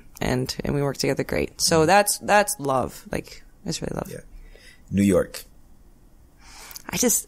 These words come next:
Speaker 1: I think I visualize things a lot. You say New York, and I just see, like, ooh, lights, dun, dun, dun, dun,
Speaker 2: Okay.
Speaker 1: dun, dun, dun, dun. I
Speaker 2: That's
Speaker 1: still
Speaker 2: cool.
Speaker 1: see that, you know?
Speaker 2: Yeah.
Speaker 1: I see another side of New York, too. Um, but I can tell a story. So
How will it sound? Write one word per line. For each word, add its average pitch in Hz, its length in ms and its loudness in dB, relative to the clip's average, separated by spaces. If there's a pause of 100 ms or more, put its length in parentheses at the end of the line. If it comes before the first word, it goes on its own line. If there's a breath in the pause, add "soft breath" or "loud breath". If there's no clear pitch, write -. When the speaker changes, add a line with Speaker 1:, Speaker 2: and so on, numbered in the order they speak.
Speaker 1:
I 190 100 2
think 381 200 4
I 294 40 6
visualize 175 480 6
things 143 160 2
a 120 60 4
lot. 113 100 2
You 180 60 4
say 240 180 4
New 214 80 6
York, 185 280 6
and 151 80 2
I 160 60 4
just 151 180 4
see, 170 120 4
like, 139 260 2
ooh, 233 160 6
lights, 190 360 2
dun, 254 160 4
dun, 185 160 2
dun, 208 240 6
dun, 214 100 4
Speaker 2:
Okay. 226 60 6
Speaker 1:
dun, 220 80 8
dun, 208 220 4
dun, - 0 - (180)
dun. - 20 4
I 233 160 2
Speaker 2:
That's 139 80 4
Speaker 1:
still 311 140 4
Speaker 2:
cool. 311 80 2
Speaker 1:
see 277 160 2
that, 139 280 4 (140)
you 175 140 2
know? 165 180 4
Speaker 2:
Yeah. 180 240 -2
Speaker 1:
I 233 80 6
see 262 140 -2
another 240 200 0
side 165 160 4
of 165 80 4
New 160 80 4
York, 151 240 2
too. 151 280 0 (880 loud breath)
Um, 160 500 2 (300)
but 214 80 4
I 240 80 6
can 247 120 -2
tell 247 200 2
a 214 40 2
story. 196 680 4 (280)
So 165 540 4